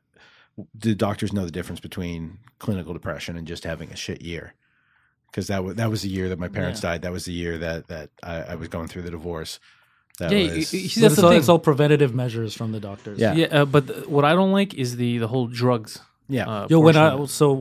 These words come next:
Speaker 3: when
Speaker 1: Yeah,
Speaker 3: I
Speaker 1: so
Speaker 3: was, uh, nineteen, I was, uh, diagnosed with, uh, clinical depression, and I was on, uh, Celexa and Ativan.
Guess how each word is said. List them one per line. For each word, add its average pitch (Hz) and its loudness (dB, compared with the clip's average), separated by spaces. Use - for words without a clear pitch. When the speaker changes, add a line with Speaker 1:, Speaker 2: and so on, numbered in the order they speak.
Speaker 3:
when 131 0
Speaker 1:
Yeah, 135 4
Speaker 3:
I 143 4
Speaker 1:
so 147 6
Speaker 3:
was, 139 4
uh, 120 0
nineteen, 127 0
I 113 -4
was, 113 -2
uh, 107 -4
diagnosed 104 -6
with, 98 -8
uh, 98 -10
clinical 101 -10
depression, 98 -10
and 98 -10
I 101 -8
was 98 -10
on, 95 -10
uh, 90 -16
Celexa 113 -6
and 107 -10
Ativan. 101 -6